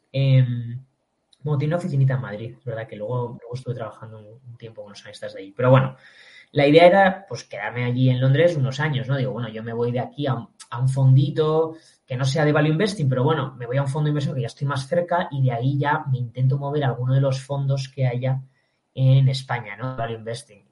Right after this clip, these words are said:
Y, y bueno, pues con la <laughs> casualidad que de repente descubro un fondo a través de un amigo,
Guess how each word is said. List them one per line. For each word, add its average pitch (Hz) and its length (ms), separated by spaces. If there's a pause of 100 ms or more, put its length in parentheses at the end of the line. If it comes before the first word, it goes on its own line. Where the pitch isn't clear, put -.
Y, 123 480 (500)
y 120 140
bueno, 151 220
pues 131 200
con 110 200
la 110 100
<laughs> - 20
casualidad 139 680
que 139 100
de 120 80
repente 131 280
descubro 143 540
un 127 100
fondo 160 500
a 190 40
través 107 200
de 117 60
un 117 60
amigo, 139 340